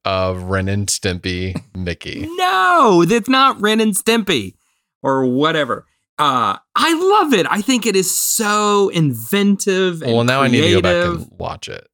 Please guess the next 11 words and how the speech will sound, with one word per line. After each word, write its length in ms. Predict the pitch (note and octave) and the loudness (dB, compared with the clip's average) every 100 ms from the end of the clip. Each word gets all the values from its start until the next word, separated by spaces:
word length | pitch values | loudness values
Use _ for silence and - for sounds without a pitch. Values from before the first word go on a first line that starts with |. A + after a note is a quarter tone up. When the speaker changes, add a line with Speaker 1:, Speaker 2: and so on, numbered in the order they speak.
| _ | _
Speaker 1:
and 220 | F#2+ F#2+ | -10 -6
s-, 140 | - - _ - | -8 -8 _ -8
again 420 | F#2+ E2 C2+ - - | -6 -6 -8 -12 -6
and 200 | G2 - | -4 -4
see 180 | G#2+ | -2
if 160 | F#2 - | -2 -2
I 400 | F#2 E2 E2+ G#2+ _ _ _ | -4 -4 -6 -10 _ _ _
agree 360 | F#2+ F2 - A#1 | -8 -8 -10 -12
or 120 | - | -14
disagree. 520 | - - - - - - _ _ - | -14 -16 -14 -16 -18 -20 _ _ -10
Speaker 2:
So 440 | - - E3+ C#3 | -4 0 0 0